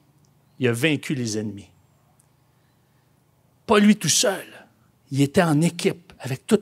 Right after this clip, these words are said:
le peuple de Dieu. Et c'est Dieu qui leur a donné la force puis les stratégies. Moi, souvent, je me suis pas senti à la hauteur, spécialement dans le sport.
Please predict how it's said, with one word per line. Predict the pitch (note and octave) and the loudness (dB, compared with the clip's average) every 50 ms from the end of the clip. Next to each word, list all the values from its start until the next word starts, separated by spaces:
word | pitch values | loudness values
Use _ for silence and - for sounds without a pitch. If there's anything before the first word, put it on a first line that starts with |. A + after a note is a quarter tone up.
| - D3 | 0 -4
le | B2 | -6
peuple | - - - E3 C#3 - - | -2 0 0 0 0 -2 -4
de | - A#2+ A2 | -6 -4 -4
Dieu. | - - A#2 G#2+ F#2+ - _ _ _ _ _ _ _ _ _ _ _ - - _ - | -4 -6 -8 -8 -10 -14 _ _ _ _ _ _ _ _ _ _ _ -20 -16 _ -4
Et | B2+ | -2
c'est | - - D3 C#3 | 2 2 4 2
Dieu | C3 A#2 - E3+ G3 F3+ | 2 2 2 2 2 2
qui | F3+ - C#3+ | 2 0 2
leur | C3 B2+ B2+ B2+ | 2 4 4 4
a | B2+ | 2
donné | B2 C3 B2 C3 C#3+ | 2 4 4 4 4
la | C3+ A2 F#2+ | 4 2 0
force | - - - D3+ C3+ - - - | -4 -2 0 0 0 0 -2 -8
puis | - - A2 | -8 -6 -4
les | A2 G#2+ | -4 -4
stratégies. | - - - A2 - - - E2+ F#2 - - - - _ _ _ _ _ - _ _ - - - - - - - _ _ - | -4 -6 -8 -8 -8 -10 -12 -14 -12 -12 -14 -14 -16 _ _ _ _ _ -20 _ _ -20 -20 -20 -20 -20 -20 -20 _ _ 6
Moi, | A3 B3+ A#3+ | 6 6 6
souvent, | - - - - C4+ A3+ G3 B3 B3+ B3+ A3 | 6 4 4 6 6 6 6 6 4 4 2
je | F3 F#3+ | 2 2
me | F3 E3+ | 2 2
suis | D#3 - - F#3 | 2 2 2 -2
pas | C#3+ - G#3 G#3 G3 | 0 2 2 2 2
senti | - - F#3 E3 D3 - G3+ | 2 2 2 2 2 4 4
à | F#3 E3+ E3 | 4 6 6
la | E3 D#3 | 6 4
hauteur, | D3 C3 A#2+ - F3+ F3 F3+ - - | 4 2 2 2 4 4 4 2 0
spécialement | - - - - - B3+ A#3+ G3 - - - F3+ D#3+ D#3 D#3+ E3+ F3 | 0 -2 -2 -2 0 2 4 4 4 4 4 4 2 2 2 0 2
dans | D#3+ D3+ C3 B2 | 2 2 0 0
le | A2 | -2
sport. | - - - - C3+ A2+ F#2+ E2 - - - | -4 -4 -2 -2 -2 -2 -2 -6 -12 -16 -20